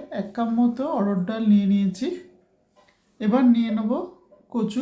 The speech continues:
কচু আমি আগে থাকতে খোসা ছাড়িয়ে কেটে রেখেছি। এখানে প্রেশার কুকারে অড়হর ডালটা দিয়ে দিয়েছি। যতটা অড়হর ডাল থাকবে তার থেকে দুই ইঞ্চি বেশি জল দিতে হবে। তো কচুগুলো এবার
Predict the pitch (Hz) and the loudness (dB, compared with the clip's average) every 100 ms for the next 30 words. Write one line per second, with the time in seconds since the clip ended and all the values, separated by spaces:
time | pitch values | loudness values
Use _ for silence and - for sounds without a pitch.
0 | 285 247 196 233 226 254 226 208 - 233 | -4 -4 -2 -2 0 0 0 -2 -2 -4
1 | - - 339 - - - 208 226 220 208 | -4 -8 -8 -10 -10 -4 -4 -2 -2 0
2 | 240 240 214 208 202 208 220 - 233 214 | 2 2 -2 -2 0 -2 -4 -4 0 2
3 | 226 220 208 214 214 214 208 214 254 359 | 0 0 -2 -2 -2 -2 -4 -2 -2 -4
4 | - - - - _ 190 202 196 214 202 | -10 -20 -20 -20 _ -2 0 0 0 0
5 | 240 202 214 208 214 214 208 269 359 - | 0 2 2 2 2 0 -2 -6 -8 -10
6 | _ - _ _ 202 196 240 294 233 226 | _ -20 _ _ -4 -2 0 0 0 0
7 | 208 240 233 233 190 180 233 294 247 190 | 0 0 0 -2 -2 -2 -4 -4 -4 -6
8 | - 208 262 208 220 214 208 254 226 208 | -4 -4 -2 -2 2 4 4 4 0 -2
9 | - 240 - - _ 214 190 196 190 185 | -2 -4 -6 -14 _ -6 -2 0 0 -2
10 | 185 185 170 - 175 - _ _ _ - | -2 -4 -4 -6 -10 -12 _ _ _ -10
11 | 226 226 220 247 240 285 302 240 233 | -6 -2 0 2 2 0 0 0 0